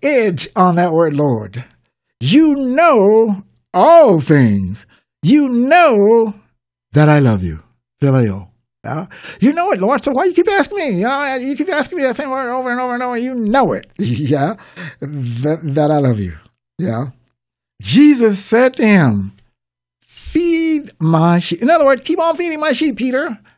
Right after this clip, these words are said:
Don't stop." You know, many times you'll be in ministry or something like this. "Well, you know what? I've been at this for forty-five years. It's, it's time for me to,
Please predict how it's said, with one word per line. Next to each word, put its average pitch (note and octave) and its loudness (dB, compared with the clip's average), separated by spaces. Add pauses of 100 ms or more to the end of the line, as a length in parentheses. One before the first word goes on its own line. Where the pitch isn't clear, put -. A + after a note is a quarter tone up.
Don't D#4 0
stop." D#4 -2 (300)
You B3+ 0
know, C#4 -4
many F#4 -8
times C4 -6
you'll D#4 0
be B3+ -6
in A3 -4
ministry B3+ -4
or A3 -2
something A3+ -4
like A3+ -2
this. G#3+ -2
"Well, D#3 -4
you E3+ -4
know A3 -4
what? D#3 -8 (480)
I've A#3 0
been G3 4
at E3+ 2
this A#3+ 0
for F3 -4
forty-five G3+ -2
years. A3 -2
It's, F#3+ -2
it's F#3 -2
time G#3 -4
for E3 -8
me G#3 -2
to, D#3 -4